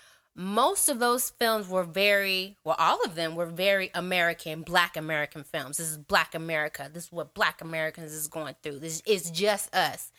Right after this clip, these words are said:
It's us by ourselves against these white people. It's us by ourselves in this country. But Black Panther was like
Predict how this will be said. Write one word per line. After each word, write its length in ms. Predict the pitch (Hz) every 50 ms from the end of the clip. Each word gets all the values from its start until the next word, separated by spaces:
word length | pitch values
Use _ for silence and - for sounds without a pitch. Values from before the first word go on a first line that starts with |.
| - _ _ _ -
It's 160 | 165 151 - _ -
us 220 | 214 202 196 -
by 240 | 175 160 160 151 151
ourselves 500 | 147 160 - - - 190 180 160 160 156
against 360 | 165 165 156 180 175 165 -
these 180 | - 175 160 160
white 260 | 165 180 175 170 165
people. 320 | - 170 156 - - - -
It's 180 | 156 151 -
us 380 | - - 185 180 170 165 - - _ - - _ _
by 120 | - 165 156
ourselves 540 | 151 165 - - - 226 208 190 185 170 170
in 140 | 180 175
this 140 | 165 165 -
country. 580 | - - - 233 220 220 - - 175 160 151 - _ _ _ _ _ _ _ _ _ _ _ _ _ _ _ _ _ -
But 340 | 196 170 240 233 208 165 165
Black 340 | 190 208 240 320 440 -
Panther 540 | - - 277 302 330 381 381 - - 262 233
was 300 | 226 202 220 220 214 -
like 480 | 233 220 220 214 202 202 196 - -